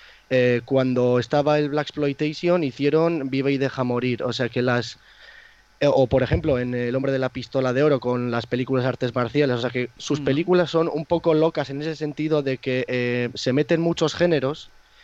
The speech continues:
Speaker 1: y eso lo hace también, eh, para algunos espectadores un poco más difícil,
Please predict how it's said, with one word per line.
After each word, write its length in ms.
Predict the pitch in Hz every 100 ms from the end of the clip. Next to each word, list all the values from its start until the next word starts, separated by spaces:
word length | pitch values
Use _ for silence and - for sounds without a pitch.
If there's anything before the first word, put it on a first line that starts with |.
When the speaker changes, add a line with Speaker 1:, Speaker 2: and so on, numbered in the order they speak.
| - - _ _
Speaker 1:
y 380 | 147 143 135 139
eso 220 | 151 175
lo 160 | 165 160
hace 220 | 151 170
también, 800 | 160 147 143 151 160 165 160 -
eh, 340 | 131 127 127 123
para 180 | 127 123
algunos 280 | 131 151 156
espectadores 800 | 160 143 147 147 156 160 151 151
un 140 | 151
poco 720 | - 147 156 147 139 131 127 127
más 520 | 131 139 143 131 127 120 110
difícil, 680 | 123 120 - 131 113 98